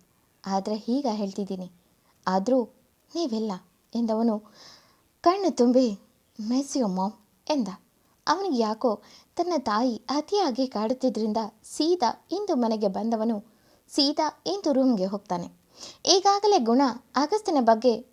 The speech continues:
ಮನೆ ಕೆಲಸದವರಿಗೆ ಹೇಳಿದ್ರಿಂದ ಅವರು ಏನೂ ಮಾತಾಡ್ಲಿಲ್ಲ. ಅಗಸ್ತ್ಯ ಒಮ್ಮೆ ಎತ್ತಲೋ ಯೋಚಿಸುತ್ತಾ ಕಣ್ಣು ತುಂಬಿ ಕೂತಿರುವ ಹುಡುಗಿ ಕೈಯಲ್ಲಿ ಅವನ ತಾಯಿ ಫೋಟೋ ಇರೋದು ನೋಡಿದ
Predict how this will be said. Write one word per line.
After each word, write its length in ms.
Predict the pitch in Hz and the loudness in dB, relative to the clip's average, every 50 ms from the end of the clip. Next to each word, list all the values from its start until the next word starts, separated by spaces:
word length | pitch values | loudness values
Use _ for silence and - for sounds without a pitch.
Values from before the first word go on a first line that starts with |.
| _ - | _ 0
ಮನೆ 300 | 254 302 392 466 427 311 | 2 2 2 2 0 2
ಕೆಲಸದವರಿಗೆ 600 | - 254 262 269 269 - 277 233 226 233 226 226 | 2 2 4 2 2 2 0 0 2 2 0 0
ಹೇಳಿದ್ರಿಂದ 500 | 190 208 220 269 294 220 214 208 220 226 214 190 - - - - - - _ - | 2 2 2 2 2 0 0 0 2 2 2 0 0 -6 -20 -20 -20 -10 _ 2
ಅವರು 340 | 185 196 220 233 277 262 220 | 4 4 6 6 4 2 2
ಏನೂ 400 | - - - 269 302 415 440 339 | -2 -4 -4 -2 -2 0 0 0
ಮಾತಾಡ್ಲಿಲ್ಲ. 580 | 233 202 196 233 233 277 247 208 208 190 185 190 - _ _ _ _ _ _ _ _ _ - | 2 2 2 0 0 0 0 0 -2 -4 -4 -6 -10 _ _ _ _ _ _ _ _ _ 4
ಅಗಸ್ತ್ಯ 520 | 202 202 202 285 285 - - 285 220 208 - _ _ _ - | 4 4 4 2 0 2 2 0 0 0 -2 _ _ _ 0
ಒಮ್ಮೆ 280 | - 311 403 381 311 311 | 0 0 2 2 0 0
ಎತ್ತಲೋ 560 | 311 - 202 208 - - - 403 440 466 427 | 0 -2 -4 -6 -4 0 0 2 2 4 4
ಯೋಚಿಸುತ್ತಾ 720 | 339 302 294 294 294 294 285 - 277 240 - 277 240 - - - - - _ _ _ | 4 4 4 2 0 -4 -4 -4 -4 0 0 0 0 0 -4 -10 -20 -20 _ _ _
ಕಣ್ಣು 380 | - 302 311 392 480 453 359 - | 4 4 4 4 4 0 -2 -2
ತುಂಬಿ 280 | - 277 277 277 277 | 0 0 0 0 0
ಕೂತಿರುವ 460 | - - 240 262 262 - 269 240 214 247 226 208 | -2 -2 -2 -2 -2 -2 -2 -2 0 0 0 0
ಹುಡುಗಿ 320 | - - 220 240 - 359 349 | -2 -2 -4 -4 -2 -2 -2
ಕೈಯಲ್ಲಿ 520 | 339 - 254 254 247 233 240 240 240 214 208 - _ _ _ _ _ _ _ - | 0 0 0 2 2 2 2 0 -2 -4 -6 -10 _ _ _ _ _ _ _ -2
ಅವನ 220 | 277 330 359 349 330 277 | -2 0 0 0 0 0
ತಾಯಿ 360 | 214 - 226 233 277 349 285 | -2 -4 -4 -4 -4 -2 -2
ಫೋಟೋ 280 | 240 - 247 233 226 240 | -2 0 0 0 0 0
ಇರೋದು 420 | 233 233 220 220 214 214 202 214 | -2 -2 -2 -2 -4 -4 -2 -2
ನೋಡಿದ 280 | 208 202 202 196 196 196 | -2 0 -2 -2 -2 -2